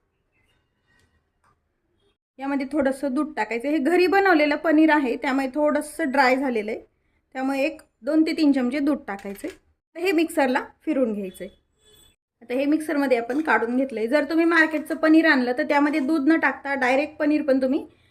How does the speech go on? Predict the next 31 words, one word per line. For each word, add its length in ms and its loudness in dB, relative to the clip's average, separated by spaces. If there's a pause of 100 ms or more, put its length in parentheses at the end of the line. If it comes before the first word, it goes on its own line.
(140)
मिक्सरला 420 -4
काढू 240 -4
शकता. 340 -14 (680)
हे 60 -2
घरचं 360 -2
पनीर 260 0
असल्यामुळे 500 -2
मी 140 0
थोडंसं 380 -2 (260)
दूध 240 -10
टाकून 260 -6
हे 100 0
मिक्सरला 500 -2 (300)
काढलेलं 400 -6
आहे. 220 -16 (1000)
सुरू 160 -6
करून 260 -2
पॅन 320 -8
गरम 240 -4
करायला 320 -6
ठेवलेलं 440 -10
आहे 180 -14
मी. 160 -12 (440)
मध्ये 180 -6
आता 280 -6 (100)
अर्धा 240 -10
चमचा 360 -14 (340)
साजूक 260 -8 (100)
तूप 140 -20
टाकून 280 -20
घ्यायचंय. 360 -20